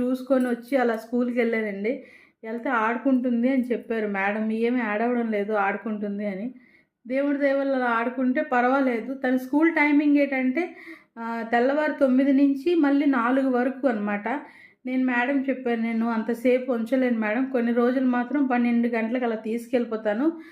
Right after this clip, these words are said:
మళ్ళీ కావాలని అంటే నేను, ఆ, అంటే భోజనం పెడతాను, ఇంటికి తీసుకొని వచ్చిన తర్వాత అడుగుతాను, ఒకవేళ అమ్మ నేను వెళ్తావా స్కూల్కి" అని అంటే, "వెళ్తానమ్మా" అని అంటే నేను దేపెడతాను అని చెప్పాను మేడంకి. మీరు అందరూ అనుకోవచ్చు, ఎందుకంటే పాప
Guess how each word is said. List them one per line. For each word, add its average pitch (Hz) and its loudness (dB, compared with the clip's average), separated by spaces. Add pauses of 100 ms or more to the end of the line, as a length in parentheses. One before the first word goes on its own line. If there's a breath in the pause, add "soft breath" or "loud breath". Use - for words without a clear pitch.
(280 loud breath)
మళ్ళీ 320 0
కావాలని 294 2
అంటే 285 2
నేను, 302 6
ఆ, 254 2
అంటే 254 2
భోజనం 294 4
పెడతాను, 269 2
ఇంటికి 277 2
తీసుకొని 262 0
వచ్చిన 240 -2
తర్వాత 233 -2 (440 loud breath)
అడుగుతాను, 311 4
ఒకవేళ 262 2
అమ్మ 254 4
నేను 262 0
వెళ్తావా 254 2
స్కూల్కి" 254 0
అని 247 0
అంటే, 254 2
"వెళ్తానమ్మా" 262 2
అని 262 0
అంటే 254 0
నేను 285 2
దేపెడతాను 220 -2 (760 loud breath)
అని 262 2 (140)
చెప్పాను 269 4
మేడంకి. 240 0
మీరు 277 6
అందరూ 269 4
అనుకోవచ్చు, 302 4
ఎందుకంటే 269 4
పాప 262 4